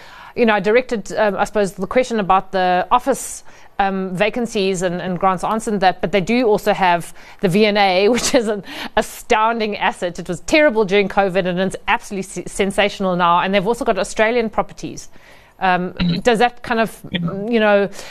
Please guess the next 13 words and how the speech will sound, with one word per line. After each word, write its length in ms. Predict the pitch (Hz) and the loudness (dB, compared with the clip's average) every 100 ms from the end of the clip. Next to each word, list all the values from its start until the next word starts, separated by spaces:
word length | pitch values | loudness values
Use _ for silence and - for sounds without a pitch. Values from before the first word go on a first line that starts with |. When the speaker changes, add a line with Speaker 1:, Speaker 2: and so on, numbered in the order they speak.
| - - - | -18 -10 -2
Speaker 1:
uh, 120 | 214 | 2
mitigate 520 | 202 247 262 190 160 | 4 2 2 2 2
some 160 | - 196 | 0 -2
of 120 | 165 | -2
the, 480 | 170 180 175 175 170 - - 165 - - - - - - | 2 4 4 2 -2 -10 -14 -14 -16 -20 -20 -20 -12 -8
uh, 40 | 190 | -6
uh, 80 | - | -6
t-, 220 | 202 - 196 | -4 -4 0
difficulties 640 | 151 233 - 190 180 151 | 0 0 0 -2 -2 -4
in 100 | 160 | -4
South 180 | 160 151 | -2 -2
Africa? 400 | 170 180 - - - - _ _ _ _ _ _ - | -2 -4 -10 -12 -18 -20 _ _ _ _ _ _ -4
Speaker 2:
Yeah. 360 | 82 80 85 | -2 -2 -6